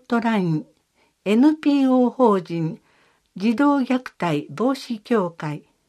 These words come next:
電話、零六六六四六の零零八八。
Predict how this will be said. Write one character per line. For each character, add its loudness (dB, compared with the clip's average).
電 -4
話、 -8
零 2
六 -8
六 2
六 2
四 0
六 -6
の -6
零 2
零 0
八 -6
八。 -14